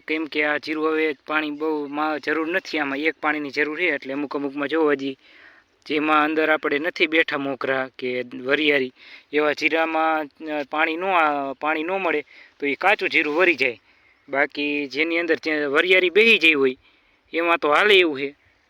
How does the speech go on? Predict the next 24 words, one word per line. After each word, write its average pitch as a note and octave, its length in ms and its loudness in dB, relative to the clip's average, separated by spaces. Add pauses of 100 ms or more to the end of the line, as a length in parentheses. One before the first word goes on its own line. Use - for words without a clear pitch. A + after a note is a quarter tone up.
પણ C#3 440 -4
ઈ D#3 560 -4
મોટા E3 340 0
ભાગના E3+ 360 0
છોડવા F3 360 2
અંદર F3 200 0
છે G#3 80 2
ને F#3+ 80 0
વરિયાળી E3 480 2
નથી F#3+ 260 -2
બેઠી D#3+ 280 0
ને C#3 80 -6
છોડવા D3 380 -2
નાના F#3 320 4
છે, C#3 60 -10
પા D#3 380 0
છે, C3 100 -12 (640)
એટલા D#3+ 240 0
માટે D3+ 320 2 (1200)
આને D3 160 0
પાણી D#3+ 320 2
દેવાની D#3 300 0
જરૂર E3+ 260 2
છે. C#3+ 140 -4